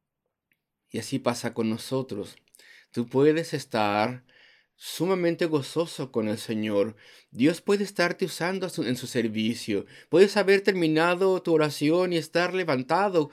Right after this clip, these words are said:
con gozo y puedes saber grandes cosas. A partir de tus estudios de la palabra de Dios, puedes haber escuchado grandes cosas, leído grandes cosas.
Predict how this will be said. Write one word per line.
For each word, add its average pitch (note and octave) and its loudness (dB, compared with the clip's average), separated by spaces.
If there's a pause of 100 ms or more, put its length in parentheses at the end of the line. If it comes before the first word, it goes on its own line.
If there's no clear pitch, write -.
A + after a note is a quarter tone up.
(200)
con D#3 4
gozo G3+ 4
y F#3+ -2
puedes A3 4
saber G#3 4
grandes G3 0
cosas. D#3 0 (720)
A B2+ 0
partir C#3+ 4
de E3 4
tus D3+ -2
estudios C#3+ 0
de C3 2
la A#2 2
palabra B2+ 4
de B2 2
Dios, B2 2
puedes G3+ 2
haber F#3+ 2
escuchado F#3+ 0
grandes E3 2
cosas, D#3 0 (280)
leído G3 4
grandes C#3+ 2
cosas. A#2 2